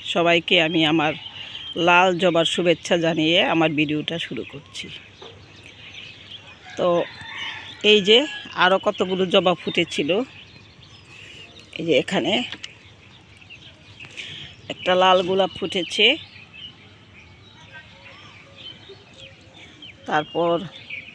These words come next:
কমলা ফুটেনি, ফুটবে। এই যে এখানে দুইটা কলি এসেছে,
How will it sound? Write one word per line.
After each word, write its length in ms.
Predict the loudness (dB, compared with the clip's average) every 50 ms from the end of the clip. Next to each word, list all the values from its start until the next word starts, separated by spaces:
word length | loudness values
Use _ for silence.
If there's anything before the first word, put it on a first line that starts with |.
| -20 -20 -20 -20 -20 -20 -20 -20 -20 -20 -20 -20 -14 -6
কমলা 420 | -2 -2 0 0 2 4 6 6 8 6 6 4 2 0
ফুটেনি, 500 | -4 -8 -8 -4 -2 -2 0 0 0 0 -2 -4 -6 -10 -10
ফুটবে। 440 | -8 -6 -6 -6 -4 -4 -2 -2 -2 -2 -4 -6 -12 -18 -20 -20 -20 -20 -20 -20 -20 -20 -20 -20 -16 -12
এই 100 | -6 -4
যে 60 | -4
এখানে 240 | -4 -4 -4 -6 -6 -4
দুইটা 280 | -4 -4 -4 -2 -4 -4
কলি 260 | -2 -2 -2 0 0
এসেছে, 440 | -2 -2 -4 -8 -12 -10 -6 -6